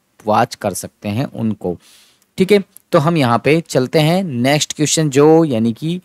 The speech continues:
सेट वन और थ्री में नहीं है, सिर्फ only सेट टू के अंदर है। तो यहाँ पे पहला क्वेश्चन है, माना ये एक ऐसी घटना है जिसके लिए पीई नहीं, यानी कि पी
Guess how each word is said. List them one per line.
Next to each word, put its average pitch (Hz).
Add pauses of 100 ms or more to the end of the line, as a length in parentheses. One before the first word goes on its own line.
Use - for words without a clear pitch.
(520)
सेट 139 (800)
वन 131
और 127 (120)
थ्री 131
में 123
नहीं 127
है, 147
सिर्फ 143
only 123
सेट 113
टू 120
के 127
अंदर 127
है। 160
तो 143
यहाँ 98
पे 85 (480)
पहला 170
क्वेश्चन 175
है, 151
माना 123 (140)
ये 135
एक 139
ऐसी 113
घटना 117
है 113
जिसके 113
लिए 110 (200)
पीई 165
नहीं, 123 (640)
यानी 117
कि 160
पी 180